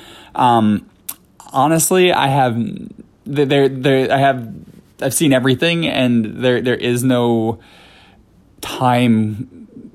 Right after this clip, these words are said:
to expect dancers to be promoted. If you, if you tend to stay with a company, like, for instance, Robert, when he sent me his message, he asked about, uh, San Francisco Ballet 'cause he's local to San Fran. Um,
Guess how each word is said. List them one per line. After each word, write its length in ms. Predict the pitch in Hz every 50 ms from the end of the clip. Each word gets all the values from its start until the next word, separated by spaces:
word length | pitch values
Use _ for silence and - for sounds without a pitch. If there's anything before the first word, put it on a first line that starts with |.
| - 127 117 104 - _ _ _ -
to 140 | - 123
expect 760 | 117 117 - - 147 - - 113 107 - - - - - - - _ _ _ _
dancers 300 | - 127 120 - - 110
to 60 | 110 104
be 120 | 117 113
promoted. 460 | 107 - 110 104 107 104 101 98 101 -
If 160 | 143 139 -
you, 180 | 165 160 160 -
if 200 | - 156 - -
you 300 | 165 165 160 151 131 123
tend 460 | - - - - 143 139 151 160 151
to 100 | - 156
stay 260 | 147 - - 131 123 120
with 160 | 123 123 123
a 40 | -
company, 520 | - - 107 107 139 147 151 151 147 151 - - - - - -
like, 140 | - 131 123
for 140 | - 131 127
instance, 320 | 120 - - 120 113 -
Robert, 500 | 110 113 110 117 113 120 113 110 98 -
when 200 | - 117 113 110
he 140 | 107 113 107
sent 220 | 110 - 120 - 123
me 60 | 120
his 160 | 113 107 113
message, 380 | 107 107 - - 113 104 - -
he 220 | - 113 110 107
asked 320 | 101 104 104 101 - -
about, 380 | 107 107 101 101 101 98 - - -
uh, 400 | - 52 53 53 52 50 - 98 - - _ _ _ _ _ - - - - - - - - - _ _ _ _ _ _ _ _ _ _ _ _ _ _ -
San 200 | - - 123 107
Francisco 320 | - - 135 - - 127
Ballet 260 | 117 110 107 107 107 104
'cause 180 | - 110 -
he's 200 | - 110 107 107
local 220 | - 104 101 - -
to 100 | 113 104
San 280 | - - 113 113 117
Fran. 360 | 117 - 107 98 92 101 101 - - - - - - _
Um, 720 | - 120 113 107 107 104 104 101 101 104 104 101 90 -